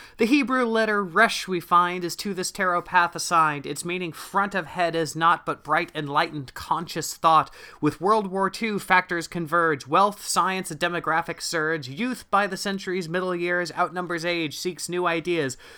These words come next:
Buddhism, Zen, astrology, and the I Ching mixed randomly with drugs which aped the shaman's trance into the decade's cultural dance.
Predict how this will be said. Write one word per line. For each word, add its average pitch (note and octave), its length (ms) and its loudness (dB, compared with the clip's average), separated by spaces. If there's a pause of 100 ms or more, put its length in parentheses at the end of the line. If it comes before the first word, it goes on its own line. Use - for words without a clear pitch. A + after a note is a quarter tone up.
(280)
Buddhism, G#3 460 2
Zen, F#3+ 180 2
astrology, F3 800 2
and E3 180 -4
the F3 220 2
I F#3 120 -6
Ching F#3+ 380 -4
mixed E3 280 -6
randomly E3 600 0
with D3 220 -4
drugs F3+ 400 0
which E3+ 240 -2
aped E3+ 260 -4
the E3+ 120 -4
shaman's F3 760 0
trance D3+ 520 -2
into E3 600 -6
the F3+ 120 -4
decade's E3 420 -4
cultural E3+ 460 -2
dance. D3 360 -2